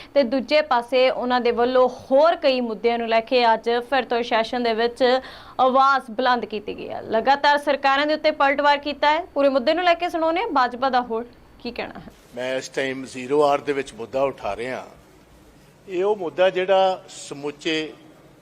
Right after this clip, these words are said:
Speaker 2: ਪੰਜਾਬ ਨੂੰ ਬਹੁਤ ਹੱਦ ਤੱਕ ਅਫੈਕਟ ਕਰ ਰਿਹਾ। ਉਹ ਮੁੱਦਾ ਹੈ ਲਾਰੈਂਸ ਬਿਸ਼ਨੋਈ ਨਾਲ ਜੁੜਿਆ ਹੋਇਆ। ਤੁਹਾਨੂੰ ਪਤਾ ਹੋਏਗਾ ਡ੍ਰੈਡਡ ਟੈਰਰਿਸਟ ਜਿਹੜਾ,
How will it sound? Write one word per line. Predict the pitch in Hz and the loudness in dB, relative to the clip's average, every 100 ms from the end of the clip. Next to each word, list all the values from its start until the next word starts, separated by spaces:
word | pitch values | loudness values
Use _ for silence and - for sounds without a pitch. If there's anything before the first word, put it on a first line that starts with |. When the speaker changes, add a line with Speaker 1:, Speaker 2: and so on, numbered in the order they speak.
| - | -12
Speaker 2:
ਪੰਜਾਬ | 131 127 131 131 | -6 0 0 0
ਨੂੰ | 123 101 - - - - - - | -6 -12 -20 -20 -20 -20 -18 -8
ਬਹੁਤ | 151 170 - | -2 -2 -2
ਹੱਦ | 131 - - | -6 -6 -8
ਤੱਕ | 127 - 113 104 - _ _ _ - - - - - - - 143 | -10 -10 -14 -14 -18 _ _ _ -20 -20 -20 -20 -20 -20 -20 -12
ਅਫੈਕਟ | - 147 170 | -10 -8 -10
ਕਰ | - 104 - | -8 -10 -10
ਰਿਹਾ। | - - - - - _ _ _ _ - | -20 -20 -20 -20 -20 _ _ _ _ -2
ਉਹ | 202 | -2
ਮੁੱਦਾ | 170 160 196 190 | -2 4 6 6
ਹੈ | 185 196 | 6 4
ਲਾਰੈਂਸ | 147 143 160 156 175 139 | 4 2 0 -4 -8 -8
ਬਿਸ਼ਨੋਈ | 139 131 127 131 | -10 -8 -4 -4
ਨਾਲ | 127 120 | -4 -8
ਜੁੜਿਆ | 104 87 90 | -10 -12 -14
ਹੋਇਆ। | - - - - - - - - - - - - - - | -16 -20 -20 -20 -20 -20 -20 -20 -20 -20 -20 -20 -16 -10
ਤੁਹਾਨੂੰ | 127 151 | -6 0
ਪਤਾ | 151 175 175 | 2 6 6
ਹੋਏਗਾ | 180 170 175 | 6 6 4
ਡ੍ਰੈਡਡ | 165 139 143 165 - | 2 0 2 2 4
ਟੈਰਰਿਸਟ | 135 135 151 - | 4 6 4 6
ਜਿਹੜਾ, | 143 131 | 6 6